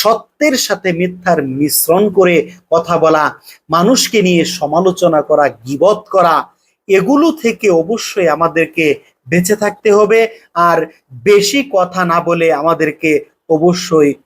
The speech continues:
চুপ থাকতে হবে। আর যখন প্রয়োজন হবে কথা বলার, তখন আমরা যেন খুব সতর্কতার সাথে কথা বলি এবং একশো পার্সেন্ট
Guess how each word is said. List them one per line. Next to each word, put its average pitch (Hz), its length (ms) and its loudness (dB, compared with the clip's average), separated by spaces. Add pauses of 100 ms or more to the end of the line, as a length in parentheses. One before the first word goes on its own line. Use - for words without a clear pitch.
(180)
চুপ 277 140 0 (180)
থাকতে 175 400 -2
হবে। 156 280 2 (340)
আর 170 80 0 (200)
যখন 190 360 0 (200)
প্রয়োজন 175 400 0 (120)
হবে 156 160 0 (160)
কথা 147 280 0
বলার, 170 400 2 (380)
তখন 180 280 0 (260)
আমরা 165 240 -2 (120)
যেন 160 140 0 (480)
খুব 220 200 4 (420)
সতর্কতার 220 840 0 (100)
সাথে 165 220 -4 (120)
কথা 156 300 0
বলি 240 200 2 (300)
এবং 170 220 2 (340)
একশো - 320 -4 (100)
পার্সেন্ট 165 420 -2